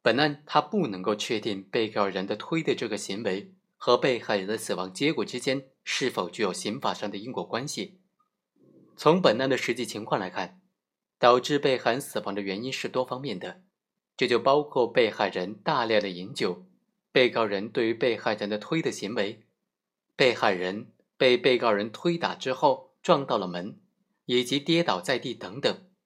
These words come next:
这些都可能是被害人死亡的原因。这几个因素相结合，共同导致了被害人死亡结果的发生。而且法医学鉴定书认定，被害人的死因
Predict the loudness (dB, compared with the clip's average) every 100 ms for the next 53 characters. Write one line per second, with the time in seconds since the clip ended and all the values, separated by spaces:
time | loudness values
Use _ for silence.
0 | _ _ _ 2 2 4 2 4 2 2
1 | -4 -6 -4 -4 -6 -2 0 2 2 2
2 | 0 -2 -4 -2 -4 -4 -6 -10 _ _
3 | _ _ _ _ _ _ 6 6 6 -2
4 | -2 -4 -2 -2 -2 -4 0 0 4 2
5 | 2 -8 _ 4 4 2 -6 -6 -2 -2
6 | -2 -4 -2 0 0 -2 -2 -4 -4 -6
7 | -6 -2 -2 -2 -2 -2 -2 -8 -12 _
8 | _ _ _ _ _ _ _ _ _ _
9 | _ _ 2 4 4 4 2 2 2 0
10 | -4 -2 -2 -4 -6 -4 -4 -4 -4 -6
11 | -8 -18 _ _ 6 6 6 2 2 0
12 | -4 -6 -8 -6 -6 -6